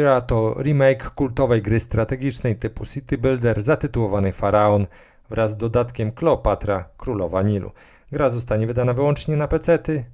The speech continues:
niestety tylko w angielskiej wersji językowej. Jak można się domyślić, w grze trafiamy do starożytnego Egiptu. Kampania fabularna składa się z ponad pięćdziesięciu misji. Dzięki niej nauczymy się zasad władających rozgrywką, a także poznamy historię tego kraju.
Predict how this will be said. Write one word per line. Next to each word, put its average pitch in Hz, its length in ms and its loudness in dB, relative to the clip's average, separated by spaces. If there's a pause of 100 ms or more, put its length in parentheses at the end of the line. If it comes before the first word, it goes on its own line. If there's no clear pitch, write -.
(120)
niestety 117 580 -4
tylko 101 420 -4
w 101 140 -6
angielskiej 104 600 -2
wersji 101 320 -2
językowej. 107 520 0 (500)
Jak - 240 -2
można 156 300 2
się 151 160 -2
domyślić, 123 580 0
w 104 80 -12
grze 101 220 2
trafiamy 92 500 -2
do 92 200 0
starożytnego 104 880 0
Egiptu. 107 480 -4
Kampania 120 460 -2
fabularna 113 520 -2
składa 101 320 -2
się 95 180 -6
z - 60 -12
ponad 139 440 -4
pięćdziesięciu 120 720 0
misji. 104 320 -2 (580)
Dzięki 151 300 0
niej 170 200 4
nauczymy 113 420 2
się 95 200 -2
zasad 95 340 -2
władających 95 500 -2
rozgrywką, 117 560 -2
a 101 100 -8
także 107 260 -4
poznamy 120 480 0
historię 98 600 -2
tego 117 280 -4
kraju. 120 460 2